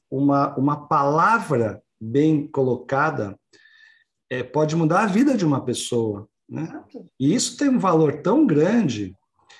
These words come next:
Speaker 1: Ou seja, muitas vezes você não sabe nem como descrever isso que você faz, mas você sabe que faz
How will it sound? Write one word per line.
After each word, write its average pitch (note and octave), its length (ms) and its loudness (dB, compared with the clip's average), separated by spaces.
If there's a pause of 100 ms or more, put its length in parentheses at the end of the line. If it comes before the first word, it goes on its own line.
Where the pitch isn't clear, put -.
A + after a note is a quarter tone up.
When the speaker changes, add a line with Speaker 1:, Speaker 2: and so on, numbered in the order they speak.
(180)
Speaker 1:
Ou E3 100 -2
seja, D#3+ 440 0
muitas F3+ 400 2
vezes G3 160 4
você F#3+ 240 -2
não G3 120 -2
sabe F#3+ 260 0
nem G#3 160 0
como A#3 260 2
descrever E3+ 800 0
isso A#3+ 360 0
que F#3+ 100 -10
você F3+ 300 -4
faz, C3+ 400 -2
mas B2 180 -4
você D#3 260 -4
sabe G#3 440 -2
que F3 140 -6
faz D#3 380 -2